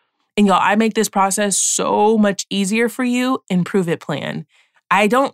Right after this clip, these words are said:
only give you a financial projection spreadsheet where you can just plug and play, like, go ahead and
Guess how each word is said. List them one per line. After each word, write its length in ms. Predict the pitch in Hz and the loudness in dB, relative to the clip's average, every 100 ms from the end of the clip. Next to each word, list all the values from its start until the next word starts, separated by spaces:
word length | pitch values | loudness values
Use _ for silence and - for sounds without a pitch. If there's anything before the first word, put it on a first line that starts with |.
| - | -2
only 300 | 208 214 208 | 2 4 2
give 300 | 165 190 175 | 2 0 0
you 160 | 196 | -2
a 100 | - | -4
financial 560 | 165 165 165 170 170 185 | -2 -2 0 -2 -2 -4
projection 540 | - 185 156 - 180 | -4 -4 -4 -2 -4
spreadsheet 680 | 170 - - 156 - 220 233 | -2 -2 -2 -2 -2 -2 -2
where 120 | 175 | -2
you 140 | 170 175 | -2 -2
can 140 | 190 | -2
just 300 | 165 160 - | -2 -6 -8
plug 300 | - 185 175 | -4 -2 0
and 120 | 185 | 0
play, 300 | 180 165 160 | 0 0 0
like, 180 | 190 165 _ - | 0 -4 _ -2
go 160 | 170 | 0
ahead 220 | 170 175 | 0 -2
and 180 | 170 160 | -2 -4